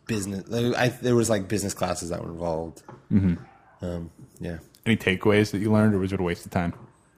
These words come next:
Speaker 1: Um, the only thing I remember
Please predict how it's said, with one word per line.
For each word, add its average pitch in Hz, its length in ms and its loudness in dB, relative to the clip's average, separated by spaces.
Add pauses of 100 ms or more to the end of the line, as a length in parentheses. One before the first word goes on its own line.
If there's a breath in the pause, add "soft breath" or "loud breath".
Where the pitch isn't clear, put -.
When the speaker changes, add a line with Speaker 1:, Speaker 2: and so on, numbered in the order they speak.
(160)
Speaker 1:
Um, 92 400 -2 (1400 loud breath)
the 120 80 -4
only 127 100 4
thing 131 140 6
I 127 60 4
remember 107 600 2